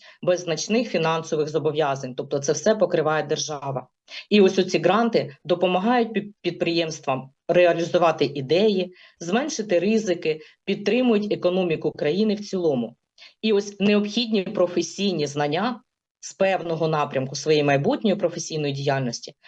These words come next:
ви зможете отримати саме в нашому училищі. Вибір професії — це справа не одного дня. Як же уникнути помилок і розчарувань?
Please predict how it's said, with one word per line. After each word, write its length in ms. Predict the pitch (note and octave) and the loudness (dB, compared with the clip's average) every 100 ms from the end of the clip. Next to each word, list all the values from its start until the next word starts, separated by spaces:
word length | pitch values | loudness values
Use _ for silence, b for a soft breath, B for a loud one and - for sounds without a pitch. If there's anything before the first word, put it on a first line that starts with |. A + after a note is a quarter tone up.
| B B | B B
ви 80 | F3+ | 4
зможете 480 | G3 D#4+ C#4+ A3 | 6 6 4 2
отримати 720 | G3 F3 F3 E3+ D3+ C#3 C3+ - | 2 2 4 4 4 2 -2 -6
саме 360 | - B3 C#4 F3+ | -2 0 2 0
в 60 | |
нашому 380 | D#3+ E3 D#3+ D#3 | 0 -4 -4 -4
училищі. 680 | D3 - B2+ A#2+ - - - _ _ _ _ _ _ B B B | -4 -6 -6 -6 -6 -8 -12 _ _ _ _ _ _ B B B
Вибір 320 | E3+ B3 B3+ B3 | 2 4 4 6
професії — 720 | A#3 B3+ C#4+ - F3 C3+ - _ _ | 4 6 2 2 0 -2 -6 _ _
це 200 | - - | -6 -4
справа 340 | G#3 G#3+ G#3 G3+ | 0 2 4 4
не 100 | G3 | 4
одного 380 | F#3 F3+ D3 C3+ | 4 2 2 0
дня. 320 | B2 B2 - _ _ _ _ _ b b | -2 -8 -10 _ _ _ _ _ b b
Як 280 | E3+ B3 A#3+ | 0 0 0
же 180 | G3+ G#3 | 0 2
уникнути 600 | G3 F#3+ F#3 F3 E3 D#3+ | 4 2 2 0 0 0
помилок 600 | D#3+ E3+ A3+ D#4 - _ _ | 0 2 2 0 -6 _ _
і 140 | G3+ F#3+ | -2 0
розчарувань? 720 | G3 - F3 D#3+ C3+ A#2+ | -2 -4 0 0 0 -2